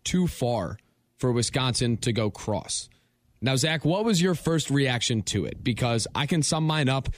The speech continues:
in a very simple sentence. I feel like the school, the athletic department as a whole, everything relating to it, they're taking the moral high ground in a very, very immoral world.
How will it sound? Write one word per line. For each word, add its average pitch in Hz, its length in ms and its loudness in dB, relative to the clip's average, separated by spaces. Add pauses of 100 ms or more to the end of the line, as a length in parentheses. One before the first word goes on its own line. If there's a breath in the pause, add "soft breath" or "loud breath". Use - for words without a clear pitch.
(240 loud breath)
in 127 120 2
a 113 220 0 (220 loud breath)
very 165 320 0
simple 156 320 0
sentence. 110 580 -2 (440 soft breath)
I 139 140 2
feel 185 260 0
like 170 360 -2 (320)
the 135 360 2
school, 180 520 2
the 143 220 0
athletic 147 320 0
department 147 400 0
as 131 80 2
a 135 80 0
whole, 127 320 0
everything 135 580 2
relating 123 480 0
to 104 200 2
it, 110 160 -2 (480 soft breath)
they're 135 160 2
taking 220 460 2
the 196 60 4
moral 156 320 2
high 131 260 0
ground 156 440 0 (260 loud breath)
in 135 140 2
a 131 80 2
very, 165 460 2
very 135 480 2
immoral 113 480 2
world. 90 500 -4